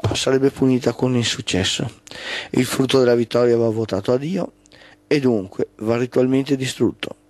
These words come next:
senza trarne vantaggio materiale. In conclusione, se il popolo è fedele a Dio, sicuramente vincerà, e per converso, se sarà sconfitto, dovrà ricercare le cause del-, dell'insuccesso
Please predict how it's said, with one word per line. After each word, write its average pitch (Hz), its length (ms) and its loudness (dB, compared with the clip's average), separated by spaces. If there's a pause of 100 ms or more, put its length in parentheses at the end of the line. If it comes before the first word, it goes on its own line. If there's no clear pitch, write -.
(260)
senza 127 460 -4
trarne 123 420 0
vantaggio 107 520 -4
materiale. 85 680 -6 (460)
In 117 120 -8
conclusione, 151 720 0 (300)
se - 180 -2
il 113 100 2
popolo 131 360 0
è - 20 -8
fedele 123 360 0
a 131 60 2
Dio, 131 380 -6
sicuramente 131 680 0
vincerà, 135 480 -2 (560)
e 120 120 -4
per 131 160 0
converso, 156 720 0
se 139 160 0
sarà 120 240 0
sconfitto, 127 540 -2
dovrà 113 280 4
ricercare 113 460 0
le 117 80 2
cause 107 360 0
del-, 110 200 2
dell'insuccesso 120 1000 0